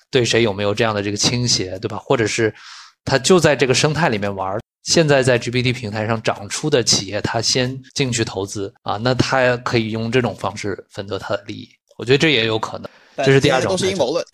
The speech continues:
Speaker 1: <laughs> 都是，都是阴谋论啊。
Speaker 2: 嗯。
Speaker 1: 第三种猜测，这我也听过的，这是一个最，最牛逼的一个，一个猜测。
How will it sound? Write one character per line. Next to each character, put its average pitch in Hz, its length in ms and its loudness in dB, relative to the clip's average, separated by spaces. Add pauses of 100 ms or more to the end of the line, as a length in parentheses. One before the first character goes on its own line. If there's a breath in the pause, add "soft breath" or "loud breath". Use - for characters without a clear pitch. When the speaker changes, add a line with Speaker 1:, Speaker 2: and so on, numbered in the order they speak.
Speaker 1:
<laughs> - 240 0
都 156 100 8
是， 156 200 6
都 156 160 2
是 160 40 4
阴 156 80 0
谋 127 140 2
论 123 180 2
啊。 104 160 -4 (600 loud breath)
Speaker 2:
嗯。 - 100 -18 (380)
Speaker 1:
第 208 100 6
三 214 240 4
种 170 160 4
猜 117 220 2
测， 107 360 2 (140)
这 139 100 4
我 117 160 2
也 110 60 2
听 135 260 -4
过 131 160 2
的， 101 200 -2
这 131 120 -4
是 113 200 -2
一 113 40 -2
个 117 120 0
最， 120 260 2
最 123 160 0
牛 104 140 -6
逼 107 120 -4
的 104 80 -2
一 98 120 -4
个， 95 200 -4
一 101 80 -10
个 104 120 -4
猜 92 200 -2
测。 - 240 -8